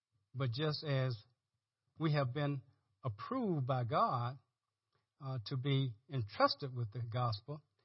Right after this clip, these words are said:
so we speak." And he starts just telling the Thessalonians about it's as if,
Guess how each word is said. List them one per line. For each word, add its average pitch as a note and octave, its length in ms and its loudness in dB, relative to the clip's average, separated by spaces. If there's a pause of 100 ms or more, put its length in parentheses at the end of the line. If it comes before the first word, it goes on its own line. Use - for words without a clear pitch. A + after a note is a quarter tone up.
(220)
so D3 320 0
we C#3 200 2
speak." C3+ 360 -2 (1040)
And D#3+ 380 0 (420)
he D4+ 160 0
starts F#3 440 6 (100)
just F#3+ 260 -4
telling G3 360 -2 (1600)
the D#3+ 400 2 (1600)
Thessalonians E3+ 800 4
about D3+ 440 8 (480)
it's D#3+ 120 -2
as E3+ 120 2
if, F#3+ 160 4